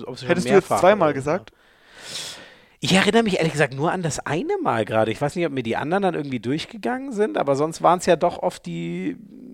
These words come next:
Speaker 1: üblichen
Speaker 2: Ich glaub,
Speaker 1: Verdächtigen.
Speaker 2: ich glaub, es sind vielleicht zwei oder drei Mal, dass die da waren.
Speaker 1: Okay. Ey, da, ey, also wenn Ilja das sagt, der wird's deutlich besser wissen als ich. Bei mir
Speaker 2: Ich glaube auch,
Speaker 1: fliegen
Speaker 2: wenn
Speaker 1: da
Speaker 2: er
Speaker 1: auch
Speaker 2: dabei
Speaker 1: Sachen
Speaker 2: war. <laughs>
Speaker 1: durcheinander, so über die Zeit, über, über die Sportarten hinweg.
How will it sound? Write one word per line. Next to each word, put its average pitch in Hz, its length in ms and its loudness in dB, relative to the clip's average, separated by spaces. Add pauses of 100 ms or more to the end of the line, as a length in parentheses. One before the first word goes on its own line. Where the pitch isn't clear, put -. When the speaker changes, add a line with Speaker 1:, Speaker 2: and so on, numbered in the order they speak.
(120)
Speaker 1:
üblichen 180 360 -4
Speaker 2:
Ich - 0 -
glaub, 151 160 4
Speaker 1:
Verdächtigen. 156 580 2
Speaker 2:
ich 101 140 -6
glaub, 156 240 -2
es - 100 -8
sind 185 140 -12
vielleicht 180 260 2
zwei 170 200 4
oder 165 120 4
drei 160 240 2
Mal, 139 260 -6
dass 139 180 -10
die 139 100 -10
da 135 180 -4
waren. 139 160 -12 (160)
Speaker 1:
Okay. - 280 -14 (320)
Ey, 156 200 6
da, 147 220 4
ey, 143 180 0
also 123 260 4
wenn 135 180 6
Ilja 175 280 8
das 156 180 4
sagt, 160 280 6
der 165 140 10
wird's 165 200 6
deutlich 185 340 6
besser 170 360 8
wissen 185 200 2
als 139 280 4
ich. 135 280 0
Bei 131 120 4
mir 151 300 6
Speaker 2:
Ich - 100 -2
glaube 135 240 2
auch, 135 40 2
Speaker 1:
fliegen 170 200 4
Speaker 2:
wenn - 60 8
Speaker 1:
da 147 80 10
Speaker 2:
er 123 100 2
Speaker 1:
auch 139 80 2
Speaker 2:
dabei 143 80 10
Speaker 1:
Sachen 139 160 8 (100)
Speaker 2:
war. - 140 8
<laughs> - 0 -
Speaker 1:
durcheinander, 120 680 4
so 123 240 4
über 127 220 4
die 123 140 -2
Zeit, 156 340 6
über, 147 180 2
über 147 160 4
die 143 100 4
Sportarten 131 680 6
hinweg. 123 360 2